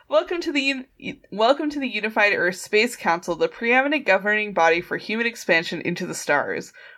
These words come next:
Our organization is dedicated to ensuring the continued success of humanity's foray into space through rigorous protocols, diplomacy, and peacekeeping actions." And then it asked you, uh, it prompted you for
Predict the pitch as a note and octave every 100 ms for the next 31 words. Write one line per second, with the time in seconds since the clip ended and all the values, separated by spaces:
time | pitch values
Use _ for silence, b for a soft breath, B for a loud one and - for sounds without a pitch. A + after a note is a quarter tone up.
0 | - F#3+ G3+ C4 C4+ B3 A3 A#3 A3 G3
1 | F3 F3 F3+ F#3 F3+ - E3 E3+ F#3+ F3+
2 | F3 E3 - - A#3+ B3 A#3+ - - F#3+
3 | F#3 F#3 - E3+ D#3+ E3 E3 - - F#3+
4 | F#3+ G3 - F3 E3 - A#3+ A3+ A#3+ F#3+
5 | E3+ F3+ G#3+ C4+ C#4+ - G#3 F3 F3+ D#3
6 | D#3 F3+ - E3 - F3 F#3 G3 F#3+ F3
7 | D#3+ - G3+ - - G#3+ F#3 - D#3+ -
8 | - G2+ F#2+ - G2 - B B B -
9 | F3 F3 E3 - E3+ F3 - G3 F3+ E3+
10 | E3 F3 b b b _ - F3 E3+ -
11 | - G#3 A3 G3+ F3+ F3+ E3+ F3+ - F3+
12 | E3